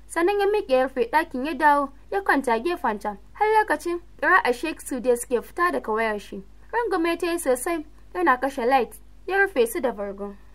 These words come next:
Uncle Abba ya shigo falon riƙe da baƙar leda. Ganin Abban Safina zaune, ya sa shi kama baya ya ɓoye ledar a aljihu, sannan ya shigo da sallama. "Alhaji barka da wuni," ya faɗa har da dukawa. Cikin fara'a ya amsa, "Barka dai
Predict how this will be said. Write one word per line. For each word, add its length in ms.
Uncle 320
Abba 220
ya 80
shigo 280
falon 320
riƙe 200
da 80
baƙar 300
leda. 320
Ganin 240
Abban 320
Safina 380
zaune, 400
ya 80
sa 200
shi 100
kama 400
baya 320
ya 60
ɓoye 340
ledar 280
a 120
aljihu, 500
sannan 320
ya 60
shigo 300
da 80
sallama. 560
"Alhaji 340
barka 360
da 140
wuni," 300
ya 80
faɗa 240
har 280
da 100
dukawa. 580
Cikin 360
fara'a 360
ya 140
amsa, 360
"Barka 340
dai 140